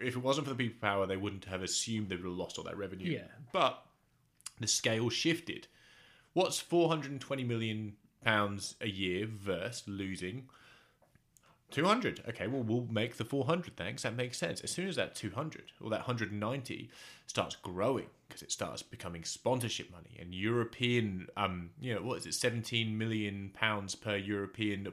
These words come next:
Speaker 1: performance in the Champions League. That stuff s-, quickly adds up. If it's your noodle partner, quickly adds up. It makes you go, "Okay, well, hmm, my scales are tipping the other way, abort."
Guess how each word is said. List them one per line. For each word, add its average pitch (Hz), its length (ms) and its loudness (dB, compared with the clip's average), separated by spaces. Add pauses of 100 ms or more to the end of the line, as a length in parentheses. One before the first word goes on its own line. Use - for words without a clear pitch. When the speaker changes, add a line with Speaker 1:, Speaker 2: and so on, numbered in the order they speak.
(100)
Speaker 1:
performance 107 440 -4
in 107 40 -8
the 101 80 -8
Champions 107 340 -4
League. 156 220 2 (480)
That 180 200 4
stuff 92 220 2
s-, - 360 -10
quickly 117 340 2
adds 107 200 2
up. - 220 2
If 127 160 -4
it's 151 160 -4
your 143 120 0
noodle 160 340 8
partner, 76 440 -2 (400)
quickly 165 400 6
adds 151 280 4
up. - 320 -2 (400)
It 147 60 -8
makes 143 300 2
you 151 60 -8
go, 147 180 4 (140)
"Okay, 101 440 2
well, 131 360 -2 (140)
hmm, 190 320 0
my 107 160 0
scales 175 360 2
are 123 40 2
tipping 110 280 -6
the 98 60 -2
other 92 160 -2
way, 92 460 0
abort." 95 600 -4